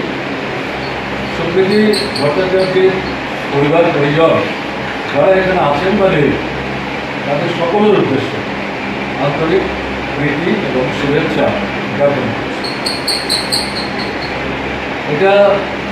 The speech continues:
এটা উপলব্ধি করতে পারছি। কমরেড সুপ্রীতির সাথে আমার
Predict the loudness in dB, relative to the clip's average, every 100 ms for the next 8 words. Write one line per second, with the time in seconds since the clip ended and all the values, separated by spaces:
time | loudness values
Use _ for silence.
0 | -6 -6 -6 -6 -6 -6 -6 -6 -6 -4
1 | -4 -4 0 2 2 2 2 2 -2 -2
2 | -2 0 -2 -4 -4 -4 -4 -4 -4 -4
3 | -6 -6 -6 -4 -4 -4 -4 -4 -4 -4
4 | -4 -4 -4 -4 -4 -2 -2 -2 -4 -2
5 | -4 -4 -4 -4 -4 -4 -4 -4 -4 -4
6 | -4 -4 -4 -4 -4 -4 -4 -4 -4 -4
7 | -4 -6 -6 -2 0 2 2 0 -2 -4
8 | -6 -6 -6 -4 -2 -2 0 0 0 0
9 | 0 0 2 2 2 2 -2 -4 -6 -6
10 | -6 -6 -4 -4 -6 -6 -6 -6 -6 -6
11 | -6 -6 -6 -2 2 4